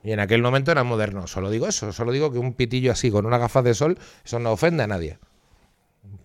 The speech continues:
Pero te lo van a censurar en YouTube los primeros. Y en Instagram ya ni te cuento, que no pueden enseñar ni un pezón, vas a enseñar unos huevos colganderos. No se puede, claro.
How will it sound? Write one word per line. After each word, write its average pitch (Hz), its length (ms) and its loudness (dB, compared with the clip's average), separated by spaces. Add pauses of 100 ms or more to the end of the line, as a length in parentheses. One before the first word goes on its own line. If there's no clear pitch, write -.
Pero 160 360 4 (480)
te 123 100 0
lo 113 120 2
van 113 220 2
a 117 60 2
censurar 117 440 2
en 120 100 2
YouTube 117 300 -2
los 185 100 2
primeros. 98 480 -2 (100)
Y 123 80 -2
en 120 80 0
Instagram 104 380 0
ya 117 140 2
ni 135 80 2
te 113 120 -4
cuento, 120 280 -4
que 95 40 -2
no 98 120 -2
pueden 104 140 0
enseñar 107 280 -2
ni 120 80 -2
un 107 80 -4
pezón, 113 300 -2 (180)
vas 107 200 0
a 123 40 4
enseñar 110 320 2
unos 110 220 0
huevos 110 260 4
colganderos. 104 600 -2 (340)
No 85 80 -8
se - 100 -8
puede, 123 260 -2
claro. 131 220 -10